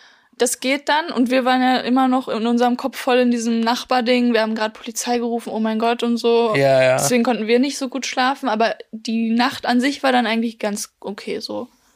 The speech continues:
Speaker 2: Ja,
Speaker 1: Bis halb
Speaker 2: also
Speaker 1: sechs.
Speaker 2: ich konnte, ich konnte nicht lange
Speaker 1: Ah,
Speaker 2: schlafen.
Speaker 1: krass.
Speaker 2: Bis halb sechs. Halb sechs hat Yara dann entschieden, „Nö,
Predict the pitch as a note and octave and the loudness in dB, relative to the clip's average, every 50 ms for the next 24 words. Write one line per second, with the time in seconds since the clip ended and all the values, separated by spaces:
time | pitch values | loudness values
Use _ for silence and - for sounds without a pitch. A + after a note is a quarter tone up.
0 | _ _ _ _ - - - - G#2+ G2 F#2 - A#2 A#2 A#2 A#2+ B2 A#2+ B2 A#2+ | _ _ _ _ -20 -14 -4 -2 0 2 2 4 4 4 4 4 4 4 4 4
1 | G#3 F3+ D3 C#3+ D3 - - D3+ C3 A#2+ C3 C#3+ - - B2 A#2 B2 B2 B2 - | 4 4 4 2 0 0 2 0 0 0 -2 -4 -2 -2 -4 -4 -4 -6 -6 -4
2 | B2+ C3 E3+ G#3 G#3 - - - A#3+ G3+ G3 G#3+ - - - - - - - - | -4 -2 0 0 0 0 -2 -4 -2 -2 -2 -2 -4 -8 -12 -12 -14 -14 -16 -18
3 | - - _ - _ - E3+ D#3+ E3+ G#3 G#3 G#3 A3 G3 E3+ D#3+ D#3+ D3+ C3+ A#2+ | -20 -20 _ -14 _ -2 0 2 4 4 4 4 4 2 2 2 2 2 2 2
4 | A#2+ - - - - - - _ - - F3+ F3+ G3 F#3+ F3 E3+ E3 F#3+ G#3+ A3 | 0 -2 -8 -14 -14 -14 -14 _ -2 0 2 2 2 0 0 2 2 2 2 2
5 | - B3 F#3+ E3+ F3 E3+ F3+ F3+ F3 E3+ E3+ E3 D#3+ D3 D#3 D#3+ - - F#3 F#3 | 0 0 2 2 4 4 4 4 4 2 2 2 0 0 -2 -2 -4 -4 -4 -2
6 | F#3+ G3 - _ _ _ _ _ _ _ - D#3 D#3 E3+ F#3 | -4 -4 -6 _ _ _ _ _ _ _ -8 -2 2 4 4